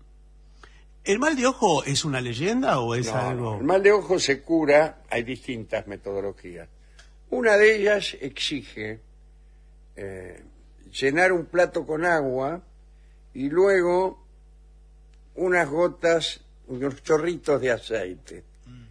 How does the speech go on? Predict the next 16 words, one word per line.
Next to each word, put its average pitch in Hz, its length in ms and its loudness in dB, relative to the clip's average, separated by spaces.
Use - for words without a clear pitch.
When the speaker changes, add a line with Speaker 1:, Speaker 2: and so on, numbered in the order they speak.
Speaker 2:
Y 143 120 0
el 170 120 2
aceite 170 640 2
forma 180 400 0
como 143 260 0
dos 170 360 -2
ojos 92 580 -6
Speaker 3:
Sí. 87 140 -8
Speaker 2:
sobre 90 320 -10
el 87 100 -12
agua 76 560 -16
y 151 280 -6
se - 200 -2
pronuncian 156 680 -2
unas 160 260 -4
palabras. 95 720 -6